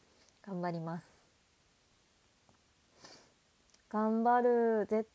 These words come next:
対一位で終わろう。終わりたい。そして一位になった。ありがとう。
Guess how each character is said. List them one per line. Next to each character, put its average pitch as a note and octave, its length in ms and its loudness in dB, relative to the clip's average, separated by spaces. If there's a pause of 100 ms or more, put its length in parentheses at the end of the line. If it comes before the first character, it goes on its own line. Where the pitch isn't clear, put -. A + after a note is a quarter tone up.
(100)
対 A3+ 300 2
一 A#3 300 -4
位 - 20 -2
で G#3 100 2
終 G3 200 0
わ G3 40 -2
ろ G3 400 -4 (640)
う。 G#3+ 40 -10
終 G3+ 180 -2
わ G3+ 60 0
り G3 60 -6
た G3 260 -2
い。 - 60 -8 (1600)
そ - 60 -20
し - 20 -20
て A3+ 160 0
一 G#3+ 220 -6 (120)
位 - 20 -2
に A#3 80 0
な G#3+ 120 -2
っ G#3+ 60 -6
た。 G#3 200 -2
あ G#3 60 -2
り G#3 140 -2
が A#3 160 -4
と A#3 280 -4
う。 A#3+ 80 -10